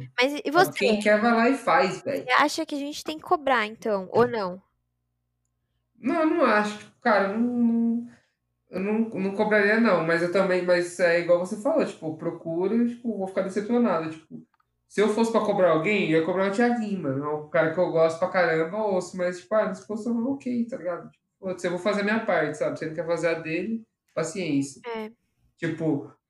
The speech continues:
Speaker 2: Michael Jordan, eu tava assistindo a série
Speaker 1: Brabíssima.
Speaker 2: e mostra um ca-, já assistiu tudo?
Speaker 1: Não.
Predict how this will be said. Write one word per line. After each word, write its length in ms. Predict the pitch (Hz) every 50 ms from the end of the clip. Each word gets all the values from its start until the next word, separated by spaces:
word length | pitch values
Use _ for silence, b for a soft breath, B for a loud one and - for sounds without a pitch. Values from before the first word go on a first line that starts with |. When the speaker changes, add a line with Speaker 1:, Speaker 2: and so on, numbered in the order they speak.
| _ _ _
Speaker 2:
Michael 460 | 156 160 170 175 175 180 185 175 160
Jordan, 420 | 170 165 156 147 143 135 135 127 123 143
eu 60 | 135
tava 180 | 151 147 151
assistindo 420 | 151 - - - - - 175 160 165
a 80 | 165 165
série 680 | 160 - - 165 151 151 156 180 185 196 214 208 - - _
Speaker 1:
Brabíssima. 680 | - 202 220 226 - - 233 233 - - - 226 180 156
Speaker 2:
e 40 | 156
mostra 340 | 156 156 160 160 160 160 165
um 120 | 165 160 156
ca-, 380 | - 165 135 - - - - - _ _ _ _ _ _ _ _ _ _ _ _ _ _ _ _ _ _ _ _ _ _ -
já 140 | 165 170
assistiu 600 | 160 160 - - 214 233 233 180 147 - - - -
tudo? 280 | - 214 233 202 156
Speaker 1:
Não. 240 | - 220 214 190 190